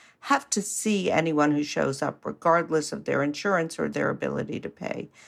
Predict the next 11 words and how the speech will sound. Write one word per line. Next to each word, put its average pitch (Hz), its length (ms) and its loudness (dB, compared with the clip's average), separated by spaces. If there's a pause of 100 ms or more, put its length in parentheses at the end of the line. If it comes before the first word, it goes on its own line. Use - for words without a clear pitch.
(500)
The 196 100 2
law 254 260 6
allows 190 360 0
urgent 170 380 -2
care 214 220 0
centers 151 500 -2
to - 100 -18
be 156 100 -2
a 147 80 0
lot 90 380 2
choosier, - 600 -4